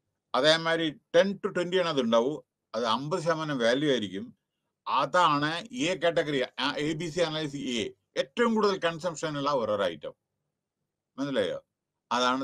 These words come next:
ഇപ്പൊ നോക്കുള്ളൂ. നമ്മുടെ ഡീസൽ, പെട്രോൾ ഒക്കെ ഉണ്ടല്ലോ, ഡീസലും പെട്രോളും എല്ലാം വാങ്ങില്ല, പക്ഷേ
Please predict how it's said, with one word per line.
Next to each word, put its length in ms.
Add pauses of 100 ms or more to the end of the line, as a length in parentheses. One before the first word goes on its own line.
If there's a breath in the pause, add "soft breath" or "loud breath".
ഇപ്പൊ 160
നോക്കുള്ളൂ. 320
നമ്മുടെ 280
ഡീസൽ, 380
പെട്രോൾ 300
ഒക്കെ 140
ഉണ്ടല്ലോ, 260 (920)
ഡീസലും 340
പെട്രോളും 300
എല്ലാം 220
വാങ്ങില്ല, 300 (280)
പക്ഷേ 240